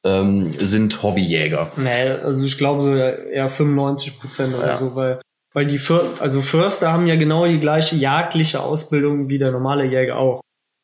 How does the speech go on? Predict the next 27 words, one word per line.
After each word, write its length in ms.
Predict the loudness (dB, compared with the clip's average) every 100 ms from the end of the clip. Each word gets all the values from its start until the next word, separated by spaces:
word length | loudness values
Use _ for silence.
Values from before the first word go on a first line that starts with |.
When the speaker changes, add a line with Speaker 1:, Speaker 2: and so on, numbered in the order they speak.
| -4
Speaker 2:
Ne? 240 | -2 -2 -2
Nur 260 | 0 2
halt, 340 | 4 4 2 0
ähm, 520 | 2 2 0 -6 -10 -2
mehr 220 | 0 0
auf 120 | -2
Forst 520 | -2 0 -2 -6 -14
konzentriert 680 | -6 -4 -2 -2 0 2 2
und 100 | 2
das 160 | 0 0
ist 140 | -2
ja 80 | 0
eine 160 | 2 0
richtige 320 | -2 -2 0
Ausbildung, 460 | 0 -2 -2 -2 -2
die 100 | -2
drei 220 | -2 0
Jahre 260 | 2 2
dauert, 380 | 2 2 2 0
die 100 | -4
ist 200 | -6 -4
aber 140 | 0 0
jetzt 240 | 0 -2
nicht 220 | -4 -2
auf 160 | -4 -4
Jagd 340 | 0 0 0
spezialisiert. 920 | -6 -10 -8 -4 -4 -4 -4 -4 -6